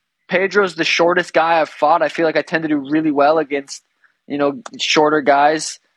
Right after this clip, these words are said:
Uh, I know Chael doesn't believe in a reach advantage, but I sure do. And I, I feel like I know how to use my reach. And I'm also expecting this to be a war. I'm expecting this to be a fifteen minute, you know, brutal fight. I don't, I don't pl-, expect it to go in there and for me to put his lights out in the first round.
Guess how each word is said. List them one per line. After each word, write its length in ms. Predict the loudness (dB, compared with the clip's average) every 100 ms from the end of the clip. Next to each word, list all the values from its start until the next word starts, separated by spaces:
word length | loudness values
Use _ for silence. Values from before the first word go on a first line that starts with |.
| _ -2
Uh, 60 |
I 120 | 0
know 100 | 0
Chael 400 | -2 0 2 2
doesn't 240 | 0 -4 -4
believe 240 | -2 -2
in 40 | -2
a 60 |
reach 300 | 0 -2 -2
advantage, 580 | -2 2 2 0 -4 -2
but 120 | 2
I 120 | 2
sure 300 | 2 -2 -2
do. 320 | 0 0 0 0
And 120 | 0
I, 260 | -2 -2
I 40 | -2
feel 140 | 0
like 120 | 2
I 40 | 2
know 160 | 2
how 80 | 2
to 80 | 2
use 260 | 0 -2 0
my 140 | -2
reach. 540 | 0 -2 -4 -4 -8 _ _ -20 -8
And 440 | -2 0 -2 -4 -2
I'm 180 | -2 0
also 380 | 2 2 2 0
expecting 540 | 0 2 2 2 -2
this 180 | 0 -2
to 80 | -2
be 140 | 0
a 60 | 0
war. 300 | 2 2 2
I'm 100 | 0
expecting 440 | -8 -2 -2 -2
this 140 | -6 -4
to 60 |
be 100 | -2
a 60 | -2
fifteen 520 | -2 -4 -4 -6 -2
minute, 340 | -2 -2 -4 _ _ _ _
you 140 | -2 2
know, 340 | 4 2 -2 -12 -12 0
brutal 360 | 2 4 2
fight. 400 | 2 2 2 2
I 40 | 0
don't, 220 | -2 -6 _ 0
I 100 | 2
don't 260 | 2 -4
pl-, 340 | -12 -6 -6 -4
expect 640 | -6 -4 -6 0 0 2 -2
it 160 | -2
to 60 | 0
go 160 | 0
in 100 | 2
there 180 | 2 0
and 140 | -2 -8
for 140 | -6
me 100 | -4
to 60 | -2
put 200 | -2 -2
his 120 | 0
lights 280 | 0 2 0
out 100 | 0
in 60 |
the 60 | -2
first 280 | -2 0 2
round. 280 | 2 0